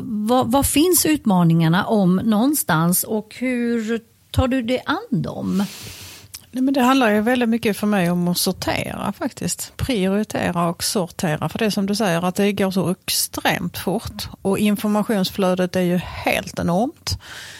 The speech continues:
Speaker 2: Eh, och där t-, tänker jag att där får man också vara snäll mot sig själv. Eh, och faktiskt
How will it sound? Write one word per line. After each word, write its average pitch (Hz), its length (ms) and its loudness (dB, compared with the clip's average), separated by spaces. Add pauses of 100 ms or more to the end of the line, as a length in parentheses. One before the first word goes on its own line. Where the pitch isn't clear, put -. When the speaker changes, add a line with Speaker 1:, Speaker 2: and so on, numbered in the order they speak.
(160)
Speaker 2:
Eh, 185 560 2 (240)
och - 480 -2 (440)
där 196 480 2
t-, - 840 -12
tänker 240 300 0
jag 208 160 2
att 196 100 0
där 269 120 2
får 220 120 -2
man 220 160 0
också 294 240 -4
vara 185 320 0
snäll 269 460 -2
mot 180 180 -4
sig 202 160 -2
själv. - 460 -4 (320)
Eh, 196 420 4
och 196 220 -2
faktiskt 190 440 -2